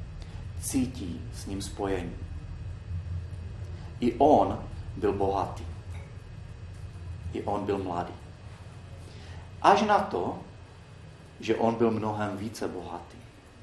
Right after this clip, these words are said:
On byl král. On byl stvořitelem celého vesmíru a vlastníkem všeho, včetně všech lidí. Všechno a všichni mu vděčí za svoji existenci.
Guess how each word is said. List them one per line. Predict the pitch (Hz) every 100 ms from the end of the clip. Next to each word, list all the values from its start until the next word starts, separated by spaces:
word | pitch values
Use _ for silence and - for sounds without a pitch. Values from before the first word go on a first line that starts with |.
| - - - - - - -
On | 95
byl | 98 95 -
král. | - 165 139 85 - - - - - - -
On | 104
byl | 104
stvořitelem | 113 117 113 131 214 - 127 90 - - - - - -
celého | - 113 113
vesmíru | 107 - 117 113
a | 113
vlastníkem | 113 131 190 - - 233 - 127 110
všeho, | - - 104
včetně | 98 - 110 117
všech | 107 - 110
lidí. | 110 156 123 95 - - - - - - - -
Všechno | - - 233 220 - 196
a | 196
všichni | 196 185 170 139
mu | 127 120
vděčí | - 120 123 - 139
za | 117
svoji | 117 - 117 117
existenci. | 117 135 135 - 98 92 -